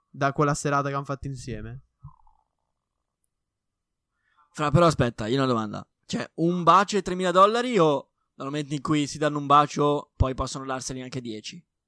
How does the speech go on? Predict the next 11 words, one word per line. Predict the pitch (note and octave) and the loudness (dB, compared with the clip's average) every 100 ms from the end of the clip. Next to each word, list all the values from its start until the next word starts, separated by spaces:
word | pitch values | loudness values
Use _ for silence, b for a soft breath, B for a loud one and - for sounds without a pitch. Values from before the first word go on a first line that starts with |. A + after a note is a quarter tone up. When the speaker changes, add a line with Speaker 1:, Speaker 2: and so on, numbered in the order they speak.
| F#3+ _ - D#3+ | -20 _ -20 -10
Speaker 1:
Un | E3 E3+ | -4 0
bacio, | D3 B2 A#2+ A#2 A2+ | 2 2 0 -8 -4
cioè, | C#3+ C3+ | -4 -4
tipo, | D3+ C#3+ | -4 -4
un | D3+ | 0
bel | D3 D#3+ | 2 2
ba-, | D3+ D#3+ D#3+ D3 | 4 4 4 -2
un | D3 | -4
bacio | D3 D3+ - | -2 -2 -4
da | D3 | -14
tipo, | C#3+ C3+ B2+ A#2+ A#2 | -14 -14 -12 -10 -12